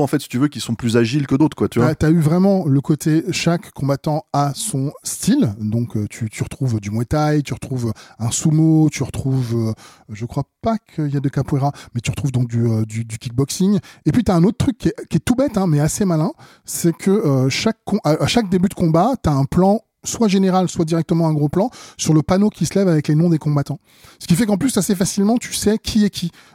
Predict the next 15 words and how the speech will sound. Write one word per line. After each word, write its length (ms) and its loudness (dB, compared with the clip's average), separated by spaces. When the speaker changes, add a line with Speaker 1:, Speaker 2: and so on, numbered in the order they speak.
Speaker 2:
Euh, 100 -4
tu 100 -4
sais 220 2
que 120 -6
Paco, 560 0
euh, 40 2
c'est, 220 0
euh, 180 4
le 100 2
gars 140 0
qui 120 -4
fait 100 -2
du, 220 2
du, 200 0
euh, 180 2